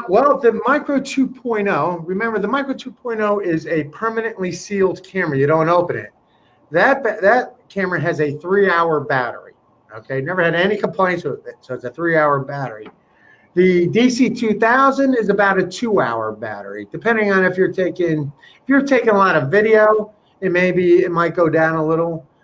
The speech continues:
but a mixture of photos and videos, you're gonna get about two hours. But the thing is with, with, uh, with camera equipment, with batteries, uh, I go with the old adage, "Two is one, one is none." Always buy a backup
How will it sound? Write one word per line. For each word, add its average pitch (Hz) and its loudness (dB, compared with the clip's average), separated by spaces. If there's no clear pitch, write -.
but 143 0
a 143 0
mixture 170 -4
of 143 -6
photos 160 -2
and 143 -6
videos, 147 -2
you're 139 -4
gonna 139 -6
get 127 -4
about 123 -8
two 123 -2
hours. 107 -8
But 160 0
the 175 4
thing 214 4
is 202 2
with, 165 0
with, 151 0
uh, 135 -4
with 139 -8
camera 185 -2
equipment, 180 -2
with - -14
batteries, 160 0
uh, 127 0
I 135 0
go 151 4
with 147 -6
the 143 -2
old 143 2
adage, 139 -4
"Two 160 2
is 127 0
one, 143 0
one 131 0
is 123 -6
none." 123 -4
Always 175 4
buy 147 2
a 139 2
backup 127 -4